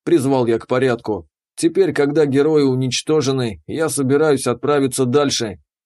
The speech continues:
С собой возьму только тех, кто готов к длительному и бескомпромиссному походу в бездну.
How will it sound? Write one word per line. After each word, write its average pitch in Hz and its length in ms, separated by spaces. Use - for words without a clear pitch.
С - 80
собой 170 320
возьму 151 400
только 131 320
тех, 143 280
кто - 160
готов 113 380
к 110 80
длительному 123 680
и 113 60
бескомпромиссному 117 1000
походу 123 440
в 113 80
бездну. 123 520